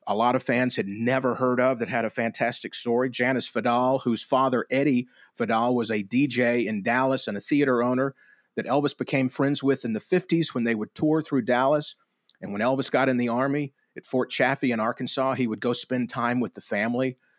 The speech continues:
Um, and they have, uh, a home in Waco that Elvis visited many times, and she has an Airbnb at this home in Waco, and she's eagerly awaiting everyone's arrival for the, uh, Elvis Festival that's gonna be in Waco,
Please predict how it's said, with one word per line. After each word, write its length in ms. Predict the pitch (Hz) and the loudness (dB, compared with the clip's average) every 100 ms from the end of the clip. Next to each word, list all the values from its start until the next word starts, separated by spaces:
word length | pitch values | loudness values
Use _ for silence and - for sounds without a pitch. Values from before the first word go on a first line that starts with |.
| _ _ 107 | _ _ -6
Um, 320 | 104 95 92 _ _ - | -4 -4 -6 _ _ -4
and 160 | 120 | 0
they 120 | 127 120 | 0 2
have, 400 | 127 131 127 - - | 2 2 0 -6 -4
uh, 260 | 113 104 98 _ | -2 0 -4 _
a 100 | - | -4
home 320 | 104 123 131 120 | -2 0 0 0
in 200 | 104 107 | -2 -2
Waco 440 | 123 139 139 147 | 0 2 2 2
that 140 | 123 | 0
Elvis 320 | 95 123 113 101 | -2 -2 -4 -6
visited 440 | 113 123 123 107 | -6 -4 -4 -4
many 260 | 104 123 127 | -2 -2 -2
times, 520 | 110 113 139 180 - - - - | -4 -4 -4 -6 -12 -20 -18 -8
and 120 | 143 | -2
she 140 | 151 | 0
has 180 | 143 139 | 2 0
an 80 | 147 | 2
Airbnb 720 | 165 156 175 175 320 - - _ _ _ - | 2 2 2 2 2 0 -6 _ _ _ -6
at 140 | 117 | -2
this 160 | 135 - | -2 0
home 240 | 135 139 | 0 2
in 100 | 160 | 2
Waco, 460 | 170 240 92 60 - - | 2 0 -2 -6 -10 -10
and 140 | 117 | -8
she's 300 | - 127 - _ _ _ - | -2 -2 -4 _ _ _ 0
eagerly 380 | 262 226 160 151 | 4 6 6 8
awaiting 560 | 139 165 185 123 123 | 8 6 6 4 2
everyone's 440 | 165 185 196 185 156 | 2 2 4 4 4
arrival 480 | 156 160 156 98 92 | 4 4 2 0 -4
for 280 | 123 113 | -2 0
the, 340 | 107 110 107 98 | 0 0 0 0
uh, 280 | 107 98 110 _ _ _ _ _ _ _ _ _ 143 | -2 -2 -6 _ _ _ _ _ _ _ _ _ 2
Elvis 280 | 175 - | 2 2
Festival 500 | - 104 - 107 104 - | 0 -2 -2 -4 -4 -4
that's 160 | 120 | -2
gonna 180 | 147 135 | 0 2
be 120 | 143 | 2
in 100 | 127 | 4
Waco, 440 | 156 190 107 82 | 2 2 0 -2